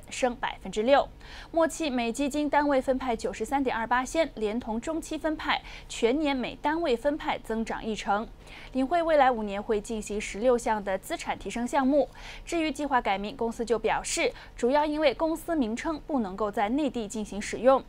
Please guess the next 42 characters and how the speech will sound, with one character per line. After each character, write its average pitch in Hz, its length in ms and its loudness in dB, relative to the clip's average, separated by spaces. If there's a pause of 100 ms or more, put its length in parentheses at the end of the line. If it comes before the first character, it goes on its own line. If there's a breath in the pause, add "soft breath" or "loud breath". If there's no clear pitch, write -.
(280 loud breath)
新 370 180 -2
名 294 160 2
称 320 200 -4
会 247 220 2
适 247 240 -2
当 214 160 2
的 190 80 -8
时 - 160 -8
候 - 300 0
进 180 180 -10
行 165 240 -12
公 220 200 -2
布。 277 240 4 (800 loud breath)
好 226 60 2
了， 254 100 8
以 254 80 6
上 269 200 6
就 254 100 4
是 254 100 -2
今 247 160 -4
天 262 160 4
早 254 160 2
上 220 220 0
的 208 160 0
所 220 160 -2
有 214 80 0
的 196 100 -4
要 254 200 6
闻。 208 200 4
最 330 160 -6
后， 320 140 0
我 240 100 6
们 180 80 -8
再 208 120 -6
来 180 80 -2
关 202 180 -2
注 196 160 -4
一 190 60 -4
下 196 200 -4
香 269 220 -2
港 247 160 -4
的 - 80 -12